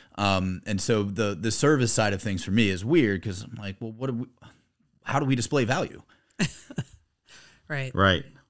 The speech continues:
Speaker 3: Let's say if I had a widget and I'm like, "Hey, I wanna send you to one of these, Julie, Corey, I wanna send you guys a widget." And it's totally free. Well, does that widget mean anything to you?
Speaker 2: Nope.
Speaker 3: No. You know, and, and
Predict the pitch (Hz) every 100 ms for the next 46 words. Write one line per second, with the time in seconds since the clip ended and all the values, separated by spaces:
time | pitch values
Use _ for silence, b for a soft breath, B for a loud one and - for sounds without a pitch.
0 | _ _ _ _ _ _ _ _ - 165
1 | 185 151 139 147 107 110 101 92 - 110
2 | 107 98 117 110 104 98 - _ - 139
3 | 147 - 123 110 - 107 95 - _ 113
4 | 107 101 95 - _ b b b 123 135
5 | 120 131 127 123 123 - 110 101 92 90
6 | 95 87 - _ _ _ _ _ - 139
7 | 139 - - - 147 135 139 131 110 87
8 | - _ _ _ _ _ _ - 117 120
9 | 120 - _ - _ _ - _ - 120
10 | 151 123 131 135 123 120 117 120 120 110
11 | 113 120 104 - _ 160 180 294 _ _
12 | _ _ _ _ _ _ _ 135 147 95
13 | - _ _ _ _ _ - 127 135 120
14 | 117 117 127 131 131